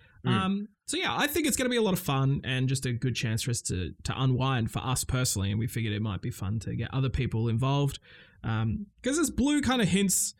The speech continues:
Speaker 2: at the end of every episode, I always ask him if he wants to say something. He always says something along the same lines. Like, life right now is really hard for a lot of people for lots of different reasons, um, and, and us included in different ways,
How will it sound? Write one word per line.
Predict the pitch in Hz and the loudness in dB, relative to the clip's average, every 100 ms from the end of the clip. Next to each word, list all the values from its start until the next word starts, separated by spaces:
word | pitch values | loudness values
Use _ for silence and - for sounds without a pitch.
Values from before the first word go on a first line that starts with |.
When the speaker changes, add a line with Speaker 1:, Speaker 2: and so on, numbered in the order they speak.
| _ - | _ -4
Speaker 2:
at | 170 | 0
the | 196 | 2
end | 208 196 | 4 4
of | 165 | 4
every | 147 139 | 4 2
episode, | 131 131 - 113 117 - - _ | 2 2 0 0 -2 -4 -10 _
I | 170 | -2
always | 240 196 | 0 2
ask | 156 151 | 2 2
him | 151 | 2
if | |
he | 135 | 2
wants | 135 | 2
to | 120 | 2
say | 120 113 | 2 2
something. | - 110 113 | 2 0 0
He | 151 | 0
always | 185 - | 0 2
says | 123 | 0
something | - 117 117 | 0 0 0
along | 117 117 117 | -2 -2 -2
the | |
same | - 101 107 | -2 -2 -2
lines. | 117 113 113 - - - _ | -2 -2 -4 -6 -16 -20 _
Like, | 139 135 127 - _ _ _ _ _ | -4 -2 -4 -12 _ _ _ _ _
life | - 165 359 - | -4 -2 0 0
right | 294 190 | 2 2
now | 180 | 2
is | 170 | 4
really | 151 170 | 4 2
hard | 131 120 117 - | 2 0 0 0
for | 110 | 0
a | |
lot | 120 | 0
of | 113 | 0
people | - 117 113 | 0 0 0
for | 113 | 0
lots | 123 131 | 0 0
of | 110 | -2
different | 123 101 67 | -2 -4 -4
reasons, | 101 - 95 - - - | -4 -4 -4 -6 -8 -10
um, | - - 104 113 - | -10 -8 -8 -10 -6
and, | 180 220 - | -4 -4 -4
and | 233 | -2
us | 269 269 240 | 0 0 0
included | 170 180 185 135 | 0 2 2 2
in | 107 | 0
different | 120 - 92 87 | 0 -2 -2 -4
ways, | 101 95 - | -4 -2 -4